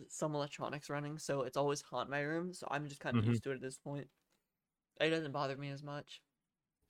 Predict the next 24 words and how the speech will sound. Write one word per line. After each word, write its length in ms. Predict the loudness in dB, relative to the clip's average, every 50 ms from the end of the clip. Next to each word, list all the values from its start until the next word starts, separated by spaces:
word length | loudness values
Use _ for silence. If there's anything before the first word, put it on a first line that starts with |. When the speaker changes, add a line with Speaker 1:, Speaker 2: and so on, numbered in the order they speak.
| _ 2
Speaker 2:
Mm-hmm. 180 | 4 4 6 4 2 -2 _ _ -20 -20 _ _ _ _ _ _ _ _ _ _ _ _ _ _ _ _ _ _ _ _ _ _ _ _ _ _ _ _ _ _ 6
Same. 320 | 10 12 12 12 12 8 4 -6 -18 _ _ _ _ _ _ _ -14
Speaker 1:
Dude, 140 | -10 -8 -8
look 120 | -8 -8
how 80 | -10 -12 -12 -6 -4
barren 320 | -2 -2 -2 -2 -4 -6 -6
my 140 | -6 -6
bed 260 | -6 -6 -6 -6 -6 -6
is. 220 | -6 -6 -8 -10 -8 -6
Well, 160 | -4 -4 -2
you 100 | 0 0
guys 220 | 0 0 0 -2
can't 260 | -4 -6 -6 -6 -8
see 200 | -8 -6 -4 -2
it 280 | 0 0 0 0 -2 -6 -12 _ _ _
on 400 | -6 -4 -4 -4 -4 -6 -8 -10 -12 _ _ _ _ _ _ _
thing, 260 | -8 -6 -6 -6 -4 -4
but, 160 | -4 -4 -4
like, 160 | -4 -6 -8 -8 _ _ _ _ _ _ _ _ _ _ _ _ _ _ _ _ _ _ _ _ _ _ _ _ _ _ _ _ _ _ _ _ _ _ _ _ _ _ _ _ _ _ _ _ _ _ _ _ _ _ _ _ _ _ _ _ _ _ -16
see 100 | -6 -4
how 100 | -2 0
empty 360 | 0 0 -2 -4 -6 -8 -8 -6
that 180 | -6 -4 -4
is? 400 | -4 -6 -6 -8 -12 -16 -20 -20